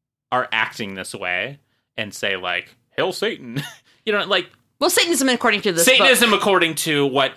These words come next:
Speaker 1: the
Speaker 2: What she
Speaker 1: eighties,
Speaker 2: thinks.
Speaker 1: like, yes, yeah, yeah, yeah.
Speaker 2: Yes.
Speaker 1: Is, is that kind of thing.
Speaker 2: I mean, we all know that Satanism is,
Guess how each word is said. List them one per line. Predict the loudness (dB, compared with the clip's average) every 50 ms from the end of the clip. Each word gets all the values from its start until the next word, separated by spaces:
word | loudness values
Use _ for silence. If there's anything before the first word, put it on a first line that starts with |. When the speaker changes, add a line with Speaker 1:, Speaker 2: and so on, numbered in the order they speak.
| -8
Speaker 1:
the | -4 0 2 2
Speaker 2:
What | 2 2 2 2
she | 4 4 4 4
Speaker 1:
eighties, | 4 2 2 2
Speaker 2:
thinks. | 0 0 0 0
Speaker 1:
like, | -2 -2 0 0
yes, | 0 0 0 -2 -4 -8 -6
yeah, | -4 -4
yeah, | -2 -2 -2 -2
yeah. | -2
Speaker 2:
Yes. | -2 -2 -2 -6 -8 -8 -8 -8 -10 -10 -10 -6
Speaker 1:
Is, | -4 -4 -4 -4 -6
is | -6 -6 -6 -4
that | -2 -2 -2 -4 -6
kind | -10 -8 -8
of | -8 -10
thing. | -10 -10 -10 -10 -10 -14 -16 _ _ _ _ _ _ _ _ _ _ _ _ _ _ _ _ _ -8
Speaker 2:
I | -6
mean, | -4 -2 0
we | 0
all | 0 0
know | 0 -2
that | -4 -4
Satanism | -4 -4 -4 -4 -4 -6 -6 -6 -6
is, | -8 -8 -10